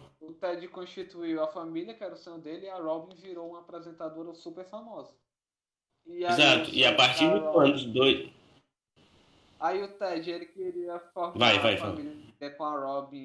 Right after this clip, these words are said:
Speaker 1: e ele se casa com a Robin, os filhos dele gostavam muito da Robin, então meio que fica nisso.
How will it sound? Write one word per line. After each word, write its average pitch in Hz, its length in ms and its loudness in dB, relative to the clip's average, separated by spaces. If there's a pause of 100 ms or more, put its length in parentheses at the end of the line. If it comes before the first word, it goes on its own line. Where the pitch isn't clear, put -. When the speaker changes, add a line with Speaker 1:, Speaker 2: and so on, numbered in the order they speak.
Speaker 1:
e 123 60 -10
ele 123 120 -14
se 143 160 -18
casa 120 240 -10
com 151 120 -8
a 156 140 -2
Robin, 196 280 -8
os - 80 -20
filhos 151 200 -12
dele 139 240 -14
gostavam 139 440 -14
muito 135 240 -20
da 131 120 -6
Robin, 147 340 -6
então 147 220 -16
meio 135 140 -18
que 135 80 -20 (140)
fica 147 140 -20
nisso. 151 440 -18